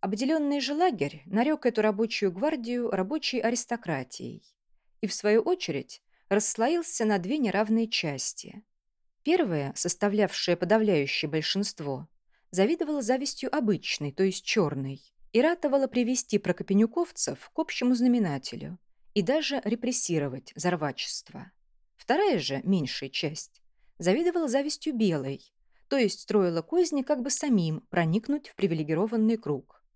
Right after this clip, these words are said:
И при этом условии была согласна примириться с создавшимся положением. Продавщицы вели с Прокопенюком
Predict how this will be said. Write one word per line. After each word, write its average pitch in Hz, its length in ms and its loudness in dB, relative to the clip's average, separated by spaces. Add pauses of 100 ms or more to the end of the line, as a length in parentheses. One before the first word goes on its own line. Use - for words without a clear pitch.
(360)
И 214 80 2
при 208 180 2
этом 175 220 2
условии 175 640 -4 (300)
была 233 240 2
согласна 277 500 -2
примириться 226 600 0
с - 40 -10
создавшимся 180 840 -4
положением. 175 840 -6 (880)
Продавщицы 233 880 0
вели 285 200 0
с 349 80 -4
Прокопенюком 196 760 -2